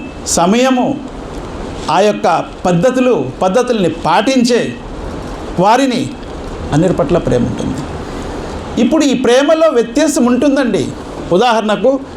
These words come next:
అల్లా యొక్క ప్రేమ వేరు, ప్రవక్త యొక్క ప్రేమ వేరు, సహాబీ యొక్క ప్రేమ వేరు, తాబీన్ యొక్క ప్రేమ వేరు, తబే తాబీన్ యొక్క ప్రేమ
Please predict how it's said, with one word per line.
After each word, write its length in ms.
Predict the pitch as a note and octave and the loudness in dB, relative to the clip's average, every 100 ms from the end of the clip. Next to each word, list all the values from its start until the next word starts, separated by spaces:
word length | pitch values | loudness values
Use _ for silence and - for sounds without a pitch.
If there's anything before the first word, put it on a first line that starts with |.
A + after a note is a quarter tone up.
| - - - - E3 | -14 -12 -12 -4 0
అల్లా 280 | A3 B3 B3+ B3+ | 2 4 4 4
యొక్క 140 | B3 B3+ A#3 | 2 0 2
ప్రేమ 240 | A3 A3+ A#3 | 2 2 2
వేరు, 220 | D#3+ A#2+ - - - - - - - - - | 2 2 -4 -10 -12 -10 -10 -10 -10 -6 0
ప్రవక్త 360 | D#3+ A3+ A#3 B3 | 2 2 2 0
యొక్క 160 | B3 B3+ A#3 | 2 2 2
ప్రేమ 220 | A#3 A#3+ G#3+ | 4 4 2
వేరు, 220 | G#3+ - - - - - - - - - | 2 -2 -6 -12 -12 -12 -12 -8 -4 0
సహాబీ 420 | F3 G3 A#3 B3 A#3+ | 2 4 4 4 2
యొక్క 160 | A#3+ - | 2 2
ప్రేమ 220 | A3+ A#3+ A#3+ | 2 4 2
వేరు, 220 | G3+ C3 - - - - - - - | 2 0 -6 -10 -12 -12 -12 -10 -2
తాబీన్ 440 | F3+ G#3 A3+ B3 A#3+ | 2 4 4 2 4
యొక్క 160 | A#3+ A#3+ F#3+ | 2 2 2
ప్రేమ 220 | A#3 A#3 A3+ | 4 4 4
వేరు, 220 | F3 B2 - - - - - G#3 | 2 0 -6 -10 -12 -12 -4 0
తబే 200 | G#3+ B3 B3 | 4 4 6
తాబీన్ 320 | A3+ A3 A3 | 4 4 2
యొక్క 140 | A3 A#3 | 2 2
ప్రేమ 220 | G#3+ F#3 | 2 2